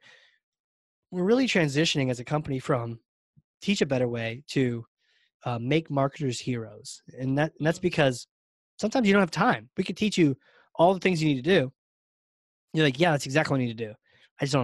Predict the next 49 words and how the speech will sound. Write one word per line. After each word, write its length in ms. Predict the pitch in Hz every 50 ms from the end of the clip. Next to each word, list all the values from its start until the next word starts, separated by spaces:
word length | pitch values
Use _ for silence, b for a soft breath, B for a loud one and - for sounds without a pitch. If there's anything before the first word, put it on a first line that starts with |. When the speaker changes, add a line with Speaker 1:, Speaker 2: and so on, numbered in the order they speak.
| 113
Speaker 1:
have 60 | - 123
time 60 | 120
to 40 | 117
do 160 | 110 123 117
it." 60 | 104 - _ _ _ b b b b b
So 260 | _ - - 147 139 131
now 220 | 139 147 160 185
we're 80 | 214 208
transitioning 520 | - 175 156 139 143 139 - 151 139 127
to, 300 | - - 135 127 123 120 - _ _ _ _ _ _ -
"Well, 280 | 139 135 123 117 - _ _
let 200 | - 147 156 156 160
us 160 | 165 151 -
help 200 | 151 139 123 127
you 80 | 123
do 140 | 113 120 113 104
it." 80 | - _ _ _
So 200 | - - 147 131
things 320 | 127 - 165 165 180 170
that 100 | 160 165
we 100 | 147 151
can 140 | 147 - 160 151
either 120 | 139 135
do 220 | 127 123 135 127
with 280 | 120 117 127 143 151 147
you 340 | 170 185 190 208 220 220 202 -
or 140 | - 131
for 340 | 117 - _ _ 131 127 113
you, 220 | 107 104 104 104 - _ 135
not 280 | 135 143 151 180 180 -
just 400 | - 160 143 135 127 - - b b b b b b b
teach 240 | - 143 135 - -
you. 80 | 113
Of 100 | 113 120
course, 300 | - - 214 277 277 -
we'll 140 | - 175 151
teach 280 | 135 - 170 170 - -
you 40 | 127
if 100 | - -
you 60 | 131
wanna 180 | 131 127 120
know. 320 | 120 127 135 127 113 110 - b b b b b b b _ -
Um, 380 | 131 127 123 120 120 120 117 - b b b b _ _
but 320 | - 127 123 120 117 117 - _ _ _ _ _
you're 180 | 143 135 143
either 140 | 156 160 160
gonna 160 | 151 147 139
bump 260 | 123 - 147 147 143 151
into, 440 | 151 139 - 143 131 127 123 120